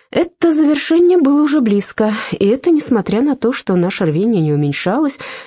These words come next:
В представительстве Пренса Латино в Боготе было полно парней, готовых с необыкновенным усердием приняться за работу. Каждую неделю на улицах проходили митинги в поддержку Кубы, многие из которых организовывал я.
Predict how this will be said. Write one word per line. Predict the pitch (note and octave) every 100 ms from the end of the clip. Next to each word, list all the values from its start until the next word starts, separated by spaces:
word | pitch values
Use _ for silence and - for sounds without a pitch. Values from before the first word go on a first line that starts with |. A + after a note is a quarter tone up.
| -
В | -
представительстве | C#4 F4 F#4+ F4 C#4+ A#3+
Пренса | B3 D4+ D#4+
Латино | A#3+ G#3 C#4 D#4+
в | A3+
Боготе | F3+ F3+ E3+ - C#4+ D4+
было | A3+ C4 G3+ F3 -
полно | G3+ A#3+ D#4
парней, | B3 F3 G#3+ D4
готовых | E3 C#3+ G3+ E3
с | -
необыкновенным | E3+ D3+ D3+ E3 D#3+ D#3 D3+
усердием | D#3 - D4+ G3+ D#3 - - -
приняться | - A#3 A3 F#3 F3+
за | F3
работу. | F#3 D3 G2+ - - _ -
Каждую | - E4 G4 F#4
неделю | E4 A3 F4+ F4
на | F#3
улицах | D#3+ C#4 - -
проходили | D3 C#3+ C#3+ A3+ F#3
митинги | D3+ - C4 G#3 F#3+
в | -
поддержку | E3+ D#3 D3+ -
Кубы, | D3+ D#3 D3 D3 - - -
многие | E3 D#3 C#3+
из | C3+
которых | C#3+ - G3 -
организовывал | C#3+ C#3+ C#3+ C#3+ C#3 C#3+
я. | C#3+ B2+